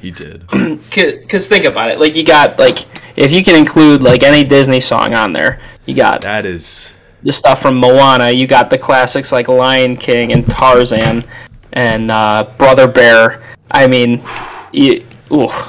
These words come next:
Speaker 2: just banger after banger. Um,
Speaker 1: I mean,
Speaker 2: so, yeah,
Speaker 1: spoiler
Speaker 2: you could,
Speaker 1: alert. I mean,
Speaker 2: you,
Speaker 1: we're
Speaker 2: you
Speaker 1: all
Speaker 2: could get,
Speaker 1: huge
Speaker 2: I, I,
Speaker 1: Disney
Speaker 2: I just
Speaker 1: Pixar
Speaker 2: love all that.
Speaker 1: fans. So, for everyone listening,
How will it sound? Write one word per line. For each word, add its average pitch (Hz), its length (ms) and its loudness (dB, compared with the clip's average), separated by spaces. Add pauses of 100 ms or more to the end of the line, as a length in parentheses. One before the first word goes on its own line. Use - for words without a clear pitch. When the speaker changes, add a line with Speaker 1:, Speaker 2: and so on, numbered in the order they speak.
(180)
Speaker 2:
just - 520 -2
banger 139 340 4
after 123 380 0
banger. 113 500 -2 (640)
Um, 110 460 -4 (1120)
Speaker 1:
I 120 60 -6
mean, 117 140 -6
Speaker 2:
so, - 220 0
yeah, - 100 4 (100)
Speaker 1:
spoiler 120 80 4
Speaker 2:
you 110 120 2
could, - 100 0
Speaker 1:
alert. 95 320 -4 (300)
I 117 60 -6
mean, 107 160 -4
Speaker 2:
you, 107 80 -2
Speaker 1:
we're 117 160 0
Speaker 2:
you 113 60 2
Speaker 1:
all 110 80 0
Speaker 2:
could 113 80 -6
get, 117 180 0
Speaker 1:
huge - 400 -12 (200)
Speaker 2:
I, 120 240 0
I, 120 60 2
Speaker 1:
Disney 113 220 -4
Speaker 2:
I - 40 0
just 120 120 -4
Speaker 1:
Pixar 98 240 -6
Speaker 2:
love 87 80 -2
all 92 140 0
that. 98 200 -2
Speaker 1:
fans. - 300 -18 (160)
So, 101 420 -10 (480)
for - 160 -12
everyone 92 260 -8
listening, 85 480 -14